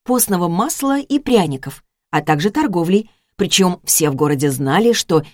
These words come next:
именно в их лавках продаются лучшие конфеты, привезенные из Санкт-Петербурга. За те годы, что Николай Пантелеевич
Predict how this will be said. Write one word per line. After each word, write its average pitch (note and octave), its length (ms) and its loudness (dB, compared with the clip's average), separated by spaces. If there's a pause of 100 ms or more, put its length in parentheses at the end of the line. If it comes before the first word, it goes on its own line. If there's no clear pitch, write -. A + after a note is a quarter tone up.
именно F3+ 340 2
в D3+ 140 2
их G3 180 2
лавках D#3 480 0
продаются F3+ 600 0 (200)
лучшие A3+ 600 2
конфеты, D#3+ 720 -2 (240)
привезенные D#3+ 760 2
из F#3+ 240 -2
Санкт-Петербурга. D3 1040 -2 (720)
За E3 220 0
те F#3+ 160 0
годы, E3+ 280 4
что D#3 140 -4
Николай D#3 400 0
Пантелеевич E3 720 0